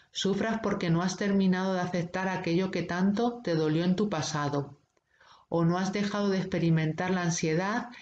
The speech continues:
que te abruma por algo que temes que suceda en el próximo futuro. Des-, debes saber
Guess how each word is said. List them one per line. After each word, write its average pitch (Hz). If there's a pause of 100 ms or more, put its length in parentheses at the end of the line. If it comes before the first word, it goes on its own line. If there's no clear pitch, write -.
(160)
que 165
te 160
abruma 175
por 170
algo 180
que 185
temes 180
que 202
suceda 170
en 185
el 165
próximo 165
futuro. 147 (1120)
Des-, 185
debes 196
saber 208